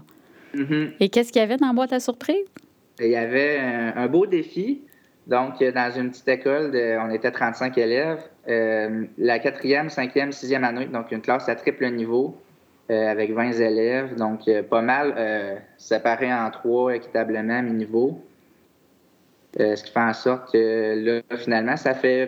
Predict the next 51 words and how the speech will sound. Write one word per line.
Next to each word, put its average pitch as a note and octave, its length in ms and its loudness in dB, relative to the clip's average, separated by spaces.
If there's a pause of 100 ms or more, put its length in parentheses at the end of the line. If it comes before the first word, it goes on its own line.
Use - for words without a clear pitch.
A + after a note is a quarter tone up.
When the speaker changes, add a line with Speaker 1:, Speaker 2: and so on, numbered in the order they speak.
Speaker 1:
peut-être C3 220 0
un C3 120 -2
peu B2+ 160 0
peur. C3+ 440 0
Trois C3 180 -2
niveaux, C3 420 0
euh, A2+ 380 0
on, G#2+ 140 -2 (200)
on G#2+ 120 -2
le G#2+ 80 -2
voit, A2+ 440 0
on A#2+ 80 -2
le A#2 80 -2
voit A2+ 260 2
pas B2+ 220 2
en A#2 60 -6
stage. D3 480 0
À A#2 80 0
Sherbrooke, B2+ 480 -2
on A#2+ 60 -2
n'en A#2 200 0
parle A2+ 280 0
pas C3 160 4
vraiment B2 420 0
parce A2+ 180 -2
que G#2+ 260 0 (360)
il G2 260 -16
y A2 80 2
a A2+ 60 4
du B2 280 -6
monde, B2 440 0
fait B2 120 2
qu'il - 100 -4
y A2 40 2
a G#2 40 0
des G#2+ 280 0
classes B2+ 320 0
souvent A#2 480 0
à A#2+ 60 -4
un B2 100 -2
niveau, A#2 320 0
des C#3 80 0
fois B2 160 0
à A2+ 120 0
double. B2+ 380 0 (760)
Euh, G2+ 480 0 (480)
ça, C3 240 2
c'était B2 220 0
de B2 40 2
la A#2+ 100 0
nouveauté. A#2+ 540 -2